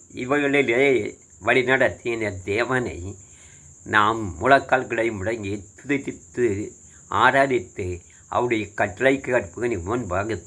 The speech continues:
தலைகளை தாழ்த்துவோம். நம் எண்ணங்களை வாய்க்க பண்ணுவார். இம்மட்டும் நடத்தின தேவன் இனிமேல் என்ன நடத்துவதற்கு நம்மை அழைத்த நோக்கத்தை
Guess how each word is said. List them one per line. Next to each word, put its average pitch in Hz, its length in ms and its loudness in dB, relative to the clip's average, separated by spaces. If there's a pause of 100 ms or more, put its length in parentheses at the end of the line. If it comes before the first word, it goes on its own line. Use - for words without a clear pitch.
தலைகளை 110 400 0 (180)
தாழ்த்துவோம். 92 720 -4 (1040)
நம் 104 300 -2 (140)
எண்ணங்களை 120 640 0
வாய்க்க 113 340 -2
பண்ணுவார். 90 680 -6 (880)
இம்மட்டும் 131 680 0
நடத்தின 110 720 -2
தேவன் 107 440 -2 (760)
இனிமேல் 135 540 2
என்ன 135 260 2
நடத்துவதற்கு 110 840 -2
நம்மை 120 380 2
அழைத்த 127 500 2
நோக்கத்தை 117 680 -2